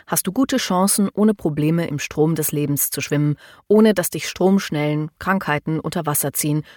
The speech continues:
oder Rettungsboote Akutmedizin auslaufen müssen. Erstens. Die Bestandsaufnahme. Wie steht es um deine Herzgesundheit? Du hast dich eigentlich noch nie damit beschäftigt?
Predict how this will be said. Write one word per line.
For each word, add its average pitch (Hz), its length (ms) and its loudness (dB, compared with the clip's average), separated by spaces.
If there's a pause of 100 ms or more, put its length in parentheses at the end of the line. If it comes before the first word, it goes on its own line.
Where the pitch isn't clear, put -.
(120)
oder 202 260 4
Rettungsboote 160 840 -2
Akutmedizin 143 1000 -2
auslaufen 143 480 -4
müssen. - 340 -6 (1040)
Erstens. - 800 -2 (400)
Die 247 120 6
Bestandsaufnahme. 156 1160 -2 (1080)
Wie 254 160 4
steht 233 320 2
es - 180 -2
um 185 100 0
deine 160 220 0
Herzgesundheit? 139 960 -8 (840)
Du 190 100 2
hast 226 200 2
dich 220 160 -4
eigentlich 220 500 0
noch 190 180 -2
nie 233 140 4
damit 233 240 2
beschäftigt? - 640 -4